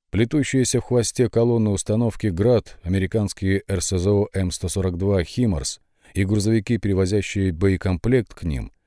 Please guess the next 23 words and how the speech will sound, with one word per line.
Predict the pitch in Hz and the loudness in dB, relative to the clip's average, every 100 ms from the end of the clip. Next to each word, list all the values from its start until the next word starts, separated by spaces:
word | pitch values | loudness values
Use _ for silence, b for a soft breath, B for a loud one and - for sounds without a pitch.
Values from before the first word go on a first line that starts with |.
| _ - | _ -2
были | 95 143 | 2 2
атакованы | 127 123 - 135 131 123 | 2 0 2 2 4 2
своим | - 110 131 127 | 0 0 2 2
же | 107 113 | 2 0
танком | - 117 101 101 | 0 0 0 -2
и | 113 98 | -2 -2
Б | 92 95 | 0 0
М | 90 | 0
П. | - 60 - _ _ _ _ _ | -2 -6 -8 _ _ _ _ _
Никто | 80 95 - 127 123 | -2 0 0 2 2
не | 120 | 4
ожидал | 113 117 117 117 101 | 2 2 4 2 2
подобного | 104 101 95 98 92 | 0 2 0 0 0
коварства, | 90 92 87 65 - 107 - _ _ _ _ _ | 0 0 0 -2 -8 -14 -16 _ _ _ _ _
так | 110 104 | 0 0
как | 113 101 | 0 0
думали, | 104 120 110 | 2 2 2
что | 98 - 98 | 0 -4 -4
в | |
танке | - 120 104 104 | 0 0 0 -2
верный | 90 92 113 104 95 | 0 2 2 0 -2
служака | - 98 87 110 95 90 | -2 -2 0 0 0 -4
Готеланда | 82 104 - 95 113 110 82 | 0 -2 0 0 2 0 -2